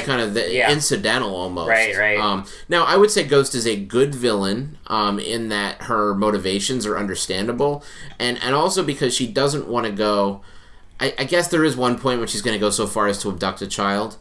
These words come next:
Speaker 2: but she really doesn't want to, and, and,
Speaker 1: Yeah.
Speaker 2: and, and I, I don't know. I, I feel like she's got, she's
Speaker 1: And,
Speaker 2: got
Speaker 1: I
Speaker 2: a
Speaker 1: mean,
Speaker 2: line
Speaker 1: when you're
Speaker 2: that she
Speaker 1: on
Speaker 2: don't
Speaker 1: a
Speaker 2: wanna
Speaker 1: clock
Speaker 2: cross.
Speaker 1: like that and you have all these things go-, I mean,
Speaker 2: And you're gonna
Speaker 1: yeah,
Speaker 2: die.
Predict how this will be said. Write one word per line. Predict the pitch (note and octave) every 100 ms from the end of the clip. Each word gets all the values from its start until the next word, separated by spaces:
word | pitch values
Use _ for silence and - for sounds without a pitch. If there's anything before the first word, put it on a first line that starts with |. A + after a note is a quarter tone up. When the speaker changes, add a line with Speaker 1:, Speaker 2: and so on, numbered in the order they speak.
| - - -
Speaker 2:
but | A2+
she | G#2 B2+
really | D#3 D#3+
doesn't | B2+ A#2 A2+
want | E2+ F#2+ G2+ -
to, | F#2+ D2 A#1 -
and, | G#2 G#2
and, | A#2
Speaker 1:
Yeah. | G#2 G2
Speaker 2:
and, | A2+ A2+
and | A2+
I, | B2 A#2+
I | A2
don't | C3 B2
know. | F#2+ F2
I, | A2 -
I |
feel | A#2 D#3
like | D3 B2+
she's | - A2
got, | G2 A2+ G#2+
she's | - A2
Speaker 1:
And, | D3+
Speaker 2:
got | D#3+
Speaker 1:
I |
Speaker 2:
a | D#3
Speaker 1:
mean, | D3+
Speaker 2:
line | G#2+
Speaker 1:
when | -
you're | D#3
Speaker 2:
that | D#3+
she | D3+
Speaker 1:
on |
Speaker 2:
don't | A#2+
Speaker 1:
a | G2
Speaker 2:
wanna | F#2+
Speaker 1:
clock | A#2+ B2 A2
Speaker 2:
cross. | A2
Speaker 1:
like | G2 -
that | F#2+ F#2
and | F#2+ F2+
you | F2+
have | G2+
all | G2 F#2+
these | F#2+ F#2+
things | G2 F#2
go-, | G2+
I | F#2+
mean, | G2
Speaker 2:
And | B2
you're | B2
gonna | A#2
Speaker 1:
yeah, | G#2
Speaker 2:
die. | - - A#2 F2+